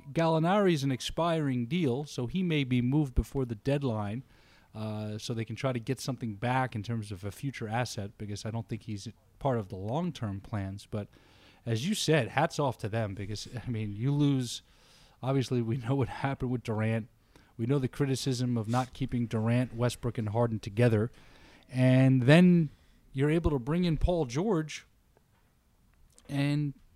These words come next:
he ends up going to the Clippers in that blockbuster. And you said it. Everyone thought this was gonna be lottery, rock bottom, rebuild. How's Chris Paul gonna stay there?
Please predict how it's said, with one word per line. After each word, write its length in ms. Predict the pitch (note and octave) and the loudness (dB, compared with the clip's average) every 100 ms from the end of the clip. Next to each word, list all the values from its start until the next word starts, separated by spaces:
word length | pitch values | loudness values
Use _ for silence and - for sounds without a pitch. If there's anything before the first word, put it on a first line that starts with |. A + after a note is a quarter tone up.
| C#3+ | -10
he 180 | C#3 D#3 | -4 -2
ends 200 | D#3 D#3 | 0 -2
up 100 | C3+ | -4
going 240 | D#3 D#3+ | -2 -2
to 80 | D3 | -4
the 100 | C3 | -10
Clippers 640 | - G3 G3 D#3 C3+ - - | -6 -4 -2 -4 -6 -10 -10
in 140 | C3 D3 | -6 -4
that 180 | D3 - | -4 -2
blockbuster. 640 | E3+ A#3+ C3+ B2 - D#3 - _ _ _ _ _ _ | -4 -4 -6 -8 -8 -12 -12 _ _ _ _ _ _
And 140 | C#3 D3 | -4 -2
you 100 | G#3+ | 0
said 260 | A#3 B3+ | 0 0
it. 140 | D#3 - - _ _ | -4 -10 -20 _ _
Everyone 280 | C#3+ E3+ F3+ | -4 -2 -2
thought 180 | F#3 F#3 | -2 -4
this 200 | E3+ - | -6 -6
was 120 | D3+ | -8
gonna 180 | C#3 C#3+ | -6 -4
be 120 | C#3 | -2
lottery, 640 | C3+ C3+ D#3+ F3+ F3+ F#3 E3+ | 0 2 4 4 2 0 -2
rock 380 | B2+ C3 D#3+ F3 C3 | 0 6 6 4 4
bottom, 420 | D#3+ E3 E3 C#3 | 4 6 2 0
rebuild. 540 | D3+ D#3+ E3+ F3 E3+ C#3+ | 0 2 4 4 2 2
How's 200 | E3+ - | 0 0
Chris 240 | - D#3+ | -6 -6
Paul 300 | - F3+ E3+ | -2 -2 0
gonna 180 | C#3+ A2+ | 0 -2
stay 320 | - G3 G3+ | -2 0 2
there? 460 | F#3 F#3 F3+ E3+ | 2 2 2 0